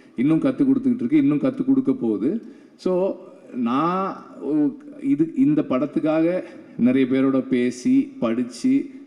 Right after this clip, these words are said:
தெரிஞ்சுக்கிட்டு, அதை, எ-, எல்லாரோடையும் ஷேர் பண்ணும்போது எவ்வளவு அவங்க அதை உள்வாங்குறாங்கன்றதை பொறுத்து தான்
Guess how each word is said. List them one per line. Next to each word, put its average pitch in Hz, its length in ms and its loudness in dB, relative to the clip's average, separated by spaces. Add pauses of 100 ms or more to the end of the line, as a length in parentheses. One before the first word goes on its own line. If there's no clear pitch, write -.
தெரிஞ்சுக்கிட்டு, 131 680 0 (420)
அதை, 208 320 0 (520)
எ-, 127 720 0 (260)
எல்லாரோடையும் 170 600 2 (120)
ஷேர் 160 300 0
பண்ணும்போது 143 640 2 (420)
எவ்வளவு 196 760 2
அவங்க 156 360 0
அதை 147 180 0
உள்வாங்குறாங்கன்றதை 147 920 0
பொறுத்து 135 340 -2
தான் 156 200 -2